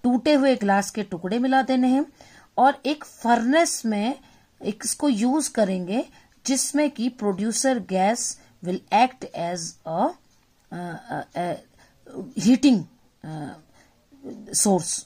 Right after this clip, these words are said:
ओके, प्रोड्यूसर गैस जो है एक हीटिंग सोर्स होगी। तो यहाँ पर आप देखेंगे जो रॉ मटेरियल है उस रॉ मटेरियल की रिएक्शन कर दी, यानी हमने तीन रॉ,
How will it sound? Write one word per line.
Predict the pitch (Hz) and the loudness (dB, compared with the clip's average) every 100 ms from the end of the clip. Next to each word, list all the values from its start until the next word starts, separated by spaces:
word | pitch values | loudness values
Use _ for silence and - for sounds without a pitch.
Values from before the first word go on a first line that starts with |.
| - | -14
ओके, | - | -8
प्रोड्यूसर | - - 202 202 214 262 | -8 -6 -4 -2 0 0
गैस | 208 214 202 | 0 -2 -2
जो | 185 | -4
है | |
एक | 240 | -4
हीटिंग | 185 180 233 233 | -6 -6 -4 -4
सोर्स | - 165 165 | -4 -6 -6
होगी। | 147 147 220 - - - - | -8 -6 -6 -6 -20 -20 -6
तो | |
यहाँ | 208 240 | 0 0
पर | 262 240 | 2 2
आप | 208 190 | 0 -2
देखेंगे | 170 196 220 | -8 -8 -6
जो | 220 | -4
रॉ | 180 214 | -2 0
मटेरियल | 226 190 175 165 165 | -2 -4 -6 -6 -4
है | 220 | -6
उस | 220 | -6
रॉ | 175 185 | -4 -4
मटेरियल | 214 180 175 202 | -4 -6 -8 -8
की | 202 185 | -8 -8
रिएक्शन | 165 156 180 165 | -8 -8 -10 -10
कर | 156 | -10
दी, | 175 | -6
यानी | 247 254 | -2 2
हमने | 269 285 | 2 2
तीन | 277 294 | 2 4
रॉ, | 262 | 4